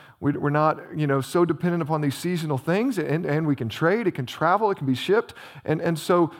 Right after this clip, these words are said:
salt began to transform. And, and so for them, it's a hugely valuable, it's, it's cheap, it's common, but it's hugely valuable resource that allows their, their resources to be preserved and to not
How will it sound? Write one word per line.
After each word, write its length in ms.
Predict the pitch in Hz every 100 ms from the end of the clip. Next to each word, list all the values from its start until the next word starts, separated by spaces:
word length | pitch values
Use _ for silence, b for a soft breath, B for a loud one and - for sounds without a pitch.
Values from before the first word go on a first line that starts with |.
| -
salt 380 | - - 220 -
began 220 | 175 170
to 80 | 160
transform. 840 | - 190 160 - - 285 220 151 B B B -
And, 160 | 170
and 80 | 170
so 100 | 175
for 140 | 165
them, 160 | 175 226
it's 120 | 175
a 40 | 175
hugely 640 | - - 247 254 202 170
valuable, 760 | 143 175 170 160 143 139 131 b b -
it's, 300 | 143 - -
it's 180 | 127
cheap, 380 | - 180 226 -
it's 140 | 123 -
common, 460 | - 165 196 226
but 100 | 160
it's 140 | 147 -
hugely 520 | - 175 190 165 175
valuable 640 | 127 131 135 143 139 139
resource 560 | 135 147 - 117 110 -
that 100 | 131
allows 560 | 123 127 139 139 131 B B B -
their, 200 | 131 131
their 420 | 135 139 139 135
resources 600 | - 143 165 147 123 131
to 300 | - 139 131
be 240 | 120 131 127
preserved 580 | 123 120 123 127 117 113
and 120 | 107
to 100 | 120
not 420 | 113 107 110 -